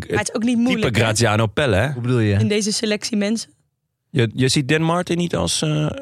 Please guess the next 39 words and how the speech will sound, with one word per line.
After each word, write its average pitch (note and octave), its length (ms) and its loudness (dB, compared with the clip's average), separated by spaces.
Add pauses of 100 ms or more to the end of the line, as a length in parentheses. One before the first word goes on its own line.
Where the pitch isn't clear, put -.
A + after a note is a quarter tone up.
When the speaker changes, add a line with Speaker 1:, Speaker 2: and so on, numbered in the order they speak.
(140)
Speaker 3:
bedoelt D3+ 200 0
in F3 60 2
Speaker 2:
godsgeschenk E3 480 2
uit D#3+ 80 0
de E3+ 80 2
Speaker 3:
in D#3 60 2
het F3 140 2
Speaker 2:
hemel? - 160 0
Speaker 3:
peloton. F2+ 240 -6 (180)
Speaker 2:
Huh? A#2+ 100 0
Speaker 3:
Ah, F3 80 -2 (380)
ja, - 180 -8
in G2+ 60 -2
het G#2+ 100 0
wielerpeloton. F#3 640 -4 (800)
Speaker 2:
Ehm, A#2 720 2 (480)
ja, A2+ 360 0 (260)
ja, G2 120 0
je, F#2+ 160 2
ik F#2+ 140 -4
denk B2 180 2
dat A2+ 140 0
je A2 60 -2
van A#2 180 -2
alle A2+ 240 0
wielrenners G#2 580 2
samen G#2 320 0
wel F2+ 180 2
één F#2+ 160 2
mooi F#2+ 160 2
persoon G2 340 -2
kan E2+ 120 -2
maken. F2 420 -2 (920)
Speaker 1:
<laughs> - 960 -6
Speaker 2:
Haar D#2 240 2
van E2 100 2
Bert D#2+ 160 4
de - 60 0
Bakker. D#2 360 0